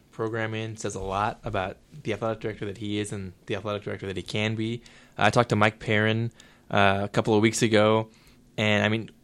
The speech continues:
how highly he spoke of Chris, I think, says a lot about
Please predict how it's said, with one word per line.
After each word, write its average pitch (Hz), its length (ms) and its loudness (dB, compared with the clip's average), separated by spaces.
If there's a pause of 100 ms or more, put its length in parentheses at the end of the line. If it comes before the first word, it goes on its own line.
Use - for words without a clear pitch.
how 139 420 8
highly 135 380 4
he 117 100 2
spoke - 400 6
of 98 400 2 (560)
Chris, 113 540 4
I 113 80 2
think, 113 160 2
says 110 160 4
a 101 60 4
lot 101 520 4
about 101 460 0